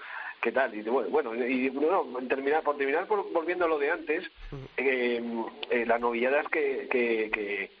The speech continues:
que, que, que, que han pro-, ha programado, pues oye, es que hay carteles, por, por favor, que, que al, al que quiera ir y no sea abonado, <laughs> como que, lo que,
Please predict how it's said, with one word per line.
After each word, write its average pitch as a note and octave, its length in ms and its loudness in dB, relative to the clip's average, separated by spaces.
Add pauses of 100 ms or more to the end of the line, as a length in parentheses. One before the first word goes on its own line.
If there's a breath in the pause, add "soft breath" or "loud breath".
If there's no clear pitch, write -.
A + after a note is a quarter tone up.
(240 loud breath)
que, F#2+ 600 -2 (320)
que, A#2+ 180 0
que, A#2+ 160 -2
que A2+ 360 2 (240)
han B2+ 200 4
pro-, A2+ 220 2
ha B2 80 4
programado, D#3 540 2 (420 loud breath)
pues B2 220 0
oye, C#3 320 -2 (240)
es A#2+ 140 -2
que A#2+ 120 0
hay A#2+ 80 -4
carteles, C3 560 -2
por, A#2 200 -4 (120)
por A2 140 -6
favor, A2+ 300 2
que, A#2 140 0
que C#3 280 0
al, A#2 240 0
al A#2 120 2
que A#2 140 -4
quiera C#3+ 280 2
ir F3 280 -4
y A#2+ 80 0
no B2+ 160 0
sea D3+ 160 2
abonado, D3 440 0 (180)
<laughs> C3+ 160 -2
como C#3 160 -4
que, B2 80 0
lo - 320 0
que, A#2+ 100 0